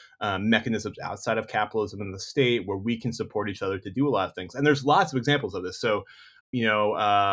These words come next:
uh, act up in the nineteen eighties, uh, creating mutual aid, medical support for people who were, um, uh, really dying of H I V in a mass pandemic. And so there was community groups formed. They were doing research. They were getting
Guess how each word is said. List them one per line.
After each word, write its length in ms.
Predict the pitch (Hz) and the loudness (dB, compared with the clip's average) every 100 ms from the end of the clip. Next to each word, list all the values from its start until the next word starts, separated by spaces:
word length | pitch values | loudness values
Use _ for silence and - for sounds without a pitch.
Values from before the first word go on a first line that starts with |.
| 98 98 - | 2 0 0
uh, 280 | 104 95 95 - - | -2 -2 -6 -12 4
act 300 | 135 135 143 | 4 4 4
up 280 | 123 95 - - | 2 2 -8 -10
in 80 | 113 | -6
the 80 | |
nineteen 340 | 101 104 107 104 | -2 -4 -4 -2
eighties, 520 | 107 98 92 90 - _ _ _ | -2 -2 -4 -8 -16 _ _ _
uh, 120 | 113 98 | -4 2
creating 260 | 143 123 120 | 4 4 4
mutual 340 | 131 131 113 | 4 4 4
aid, 320 | 110 107 98 | 4 4 2
medical 340 | 104 113 120 110 | 0 -2 -2 -8
support 340 | - 113 107 | -2 -2 -2
for 120 | 104 | -8
people 420 | - 110 110 104 | -8 -6 -2 -2
who 380 | 104 107 101 101 | -2 -2 -2 -2
were, 360 | 95 101 98 87 | -4 -4 -2 -2
um, 380 | 95 92 92 95 _ - - - | -4 -6 -10 -18 _ -20 -20 -6
uh, 180 | 107 95 | -2 0
really 200 | 135 165 | 2 2
dying 540 | 101 101 107 120 104 | 2 4 6 4 0
of 120 | 92 104 | -2 -2
H 160 | 104 | -2
I 100 | 98 | -4
V 240 | 92 113 95 | -2 -2 -2
in 80 | |
a 40 | 92 | -2
mass 280 | 98 98 - | -2 -4 -4
pandemic. 760 | 113 107 98 143 101 85 - _ _ - | -6 -4 0 0 0 -6 -16 _ _ -2
And 180 | 123 117 | 0 2
so 320 | 127 110 107 | 2 4 2
there 200 | 110 104 | 0 2
was 240 | 101 95 | 0 -2
community 360 | - 190 175 135 | -4 2 4 4
groups 200 | 117 - | 2 -2
formed. 300 | - 98 95 | -2 -2 0
They 80 | 107 | -2
were 80 | |
doing 240 | 113 120 120 | 0 0 2
research. 380 | 131 131 104 107 | 2 0 -4 -2
They 100 | 104 | -2
were 100 | 101 | 0
getting 400 | 110 110 107 | 2 2 -2